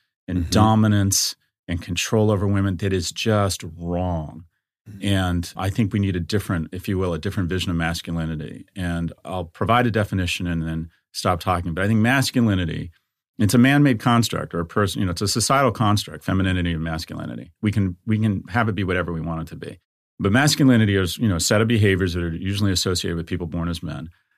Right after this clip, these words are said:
Speaker 1: But I like to think that it's acquiring the skills and strengths such that you can protect for and advocate for others. That means early on, you gotta work on yourself. You gotta be strong. You gotta get certification. You gotta be mentally fit.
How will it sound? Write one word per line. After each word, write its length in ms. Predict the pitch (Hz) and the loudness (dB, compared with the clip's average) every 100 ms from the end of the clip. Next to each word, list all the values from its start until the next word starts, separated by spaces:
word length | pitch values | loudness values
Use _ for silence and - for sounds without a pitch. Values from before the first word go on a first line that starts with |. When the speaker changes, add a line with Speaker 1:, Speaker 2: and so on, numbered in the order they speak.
| _ | _
Speaker 1:
But 100 | 98 | 2
I 80 | 107 | 4
like 240 | 143 139 123 | 6 4 4
to 100 | 107 | 2
think 280 | 110 92 | 2 -2
that 80 | 85 | -2
it's 320 | 80 - - _ - | -4 -4 -4 _ -4
acquiring 420 | 92 - 101 101 | -4 0 2 2
the 80 | 85 | 0
skills 440 | - - 113 120 120 | -2 0 2 2 2
and 120 | 104 | 2
strengths 600 | - 80 76 - - - _ _ | 0 -4 -4 -6 -8 -10 _ _
such 260 | - 107 - | 0 0 2
that 100 | 92 | -2
you 100 | 87 | -2
can 140 | 90 | -4
protect 380 | 80 - 110 113 | -4 -2 -2 -2
for 200 | - 104 | -2 -2
and 100 | 87 | -2
advocate 420 | 87 87 87 87 | -2 -4 -6 -8
for 160 | 82 82 | -8 -10
others. 340 | 76 - - _ _ _ _ - | -10 -10 -12 _ _ _ _ 0
That 100 | 113 | 6
means 220 | 123 110 | 6 8
early 280 | 127 151 131 | 6 6 6
on, 320 | 113 110 107 | 6 6 4
you 120 | 110 | 2
gotta 160 | 101 90 | 2 2
work 240 | 90 90 | 2 0
on 120 | 90 87 | 0 -2
yourself. 440 | 85 85 80 - | -2 -4 -6 -6
You 60 | 95 | -4
gotta 160 | 80 | -4
be 80 | 80 | -2
strong. 580 | - 113 98 95 90 87 _ _ _ _ | 0 2 2 2 0 -4 _ _ _ _
You 60 | - | 0
gotta 140 | 87 | 0
get 120 | 82 - | 0 0
certification. 920 | 101 85 - 107 95 - 92 87 85 _ | -2 -2 0 2 2 0 -2 -2 -4 _
You 100 | 87 | -4
gotta 140 | 92 85 | -2 -2
be 80 | |
mentally 360 | 85 98 98 92 | 0 0 2 0
fit. 460 | 87 95 87 85 | -2 -4 -4 -4